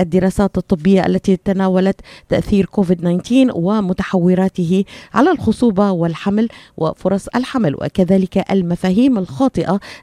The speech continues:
التي لا تزال لدى البعض حول لقاحات كوفيد تسعة عشر وتأثيره على الحوامل والأجنة،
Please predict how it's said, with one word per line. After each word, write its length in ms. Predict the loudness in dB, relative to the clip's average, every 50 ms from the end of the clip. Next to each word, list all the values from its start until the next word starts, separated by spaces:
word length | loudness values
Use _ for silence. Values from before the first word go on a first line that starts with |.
| 0
التي 380 | 2 2 2 2 2 0 0 0 0
لا 240 | 0 2 2 2 0
تزال 580 | 0 -2 -2 0 0 0 2 2 2 0 0
لدى 180 | 0 0 0 0
البعض 400 | 0 0 -2 -2 -2 -2 -4 -2
حول 240 | 0 0 2 2 2 0 -2
لقاحات 520 | -2 -4 -4 -6 -6 -4 -2 -2 -2 -4 -6 -16 -20 -20 -20 _ -2
كوفيد 260 | 0 0 2 2 0
تسعة 180 | 0 0 -4 -4
عشر 280 | -4 -2 -2 0 0
وتأثيره 880 | 0 0 0 0 0 -2 -2 0 2 2 2 2 2 0 0 0 -2 -2 -4 -10 -20 -18 -8
على 220 | -4 -2 0 0 0
الحوامل 640 | -2 -4 -2 -2 0 2 2 2 2 2 0 0 -2 -4 -6
والأجنة، 840 | -4 -2 0 2 2 2 4 2 2 2 2 0 -2 -2 -4 -4